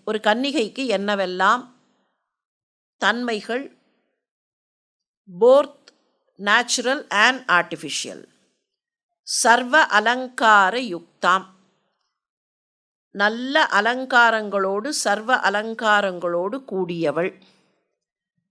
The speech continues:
சரள பதயுதாம், இவளுடைய பாதங்களை எடுத்து வைத்து நடந்தால் சரளமாக,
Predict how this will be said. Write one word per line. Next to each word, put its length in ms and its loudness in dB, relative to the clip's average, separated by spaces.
சரள 840 2
பதயுதாம், 920 2
இவளுடைய 640 -4
பாதங்களை 600 4
எடுத்து 420 -2
வைத்து 420 -2
நடந்தால் 840 0
சரளமாக, 1120 0